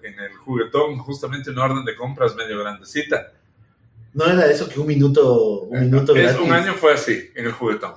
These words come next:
Speaker 2: Ah.
Speaker 1: Ajá. Pero, a ver, verás, entonces vamos por, por álbumes. Salió el de He-Man,
Speaker 2: He-Man.
Speaker 1: y luego me compraron franquicias Disney. Yo tenía el de Hércules, el del Rey León le tengo, el de Eno todavía.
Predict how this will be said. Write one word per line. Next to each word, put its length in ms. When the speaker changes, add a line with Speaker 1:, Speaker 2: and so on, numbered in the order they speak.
Speaker 2:
Ah. 320
Speaker 1:
Ajá. 280
Pero, 340
a 40
ver, 220
verás, 320
entonces 320
vamos 320
por, 240
por 140
álbumes. 440
Salió 220
el 80
de 120
He-Man, 520
Speaker 2:
He-Man. 240
Speaker 1:
y 40
luego 260
me 60
compraron 580
franquicias 480
Disney. 340
Yo 200
tenía 440
el 200
de 120
Hércules, 760
el 140
del 160
Rey 160
León 220
le 80
tengo, 320
el 80
de 100
Eno 160
todavía. 640